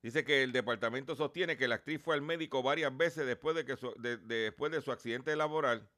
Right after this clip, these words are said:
pero dejó de recibir tratamiento y no respondió a una consulta de la compañía de seguros de su empleador.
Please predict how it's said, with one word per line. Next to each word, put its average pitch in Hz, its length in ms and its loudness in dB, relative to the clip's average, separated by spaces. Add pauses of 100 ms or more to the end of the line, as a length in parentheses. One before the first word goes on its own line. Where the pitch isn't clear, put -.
(760)
pero 120 220 2
dejó 127 180 4
de 151 80 2
recibir 139 340 -2
tratamiento 147 540 -2
y 123 60 -2
no 123 100 0
respondió 135 440 -2
a - 20 0
una 135 200 -2
consulta 127 480 -4
de 123 80 2
la 110 120 2
compañía 107 400 -4
de 131 60 -2
seguros 123 340 -2
de 113 120 -2
su 110 120 -4
empleador. 98 680 -2